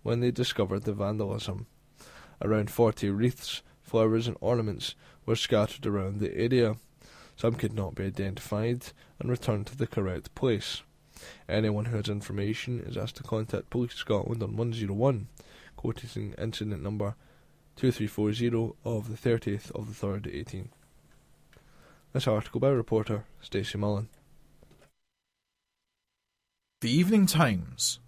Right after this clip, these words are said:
Speaker 2: on Wednesday the fourth of April, twenty eighteen. News section.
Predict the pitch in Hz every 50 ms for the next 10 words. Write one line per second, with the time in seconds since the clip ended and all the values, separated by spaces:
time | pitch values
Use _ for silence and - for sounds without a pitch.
0 | - - 117 117 113 107 110 120 139 165 180 170 - 196 185 165 151 - - 143
1 | 147 160 - 196 180 170 143 - - 156 139 139 - - - - - 170 180 175
2 | - 202 190 180 160 - - - 123 101 87 - - - - - - - - -
3 | - - - - 180 196 208 196 - - - - 123 95 - - - - 95 -
4 | 98